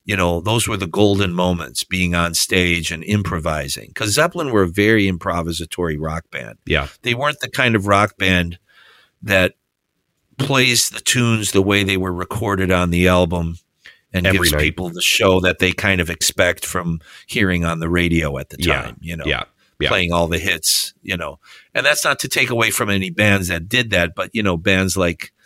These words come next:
Speaker 1: I don't know, the Eagles or something, you know, where, like, you go to the concert, you're gonna hear the song played with maybe the same solos even or very similar.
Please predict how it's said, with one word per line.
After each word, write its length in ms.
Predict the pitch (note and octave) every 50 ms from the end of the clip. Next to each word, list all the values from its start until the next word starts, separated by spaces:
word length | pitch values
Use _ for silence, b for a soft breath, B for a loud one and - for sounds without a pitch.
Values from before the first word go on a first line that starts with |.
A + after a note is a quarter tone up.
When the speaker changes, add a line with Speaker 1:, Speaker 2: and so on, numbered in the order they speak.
| b b b b b b b b b b b _
Speaker 1:
I 40 | G2
don't 100 | G2+ G2
know, 240 | F#2+ F#2 F2 F2 F2 E2+ E2+ -
the 120 | - F#2+ F#2 - G#2+
Eagles 380 | G#2 G2+ G2+ G2 F2+ E2+ E2 -
or 100 | F#2 D#2
something, 480 | - - F2 E2 D2+ - - C#2 C2+ D#2+
you 80 | E2+
know, 140 | E2+ F2 F2+
where, 120 | F2+ F#2
like, 160 | F2+ F#2 F#2 E2+
you 120 | G2+ F#2+
go 160 | F2 A2 A2
to 80 | G#2+ G#2+
the 100 | G2+ F#2+
concert, 480 | - - A#2+ A2 G#2+ G2+ - A#2+ G2
you're 100 | - G#2
gonna 160 | F#2+ G#2 G2+ G2
hear 140 | G2 G#2
the 100 | G2 F#2+
song 360 | F#2 - - A2+ G2 G2 F#2+ F#2
played 320 | - - G#2+ G2 F#2+ F#2
with 200 | F2+ F#2 E2 - -
maybe 340 | G2+ F#2+ F#2 F#2 E2+ F#2 F#2
the 100 | E2+ F2
same 360 | - - - F#2 F#2 F2+ F2
solos 560 | F2 - - F#2+ F2+ F#2 F#2 F#2 F2+ F2 D#2+
even 240 | F2+ E2+ E2+ E2 E2+
or 140 | E2 E2 D#2
very 240 | D#2+ F2 E2+ E2+ E2
similar. 500 | - - - G#2 G2 F#2 E2+ D2+ C2